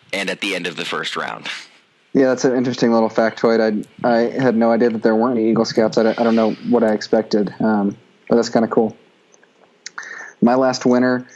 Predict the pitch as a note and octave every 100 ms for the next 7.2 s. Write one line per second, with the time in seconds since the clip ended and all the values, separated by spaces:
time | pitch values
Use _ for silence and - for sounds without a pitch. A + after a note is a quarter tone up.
0 | - - B2 A#2+ A2+ A2 G#2+ - - -
1 | C3 C3 C3 - B2+ B2 A2+ - A#2+ -
2 | - A2+ A2+ A2+ A2+ - A#2 A2 - A2+
3 | A#2 A2+ A2 G2 F#2 - - - - A2+
4 | A2+ A2 G#2+ G2+ - _ _ _ _ A#2
5 | A#2+ B2 A#2+ A#2+ A2+ - - - - C3
6 | B2 C3 B2+ A#2+ G2+ A#2 B2 A#2+ A2+ G#2+
7 | A2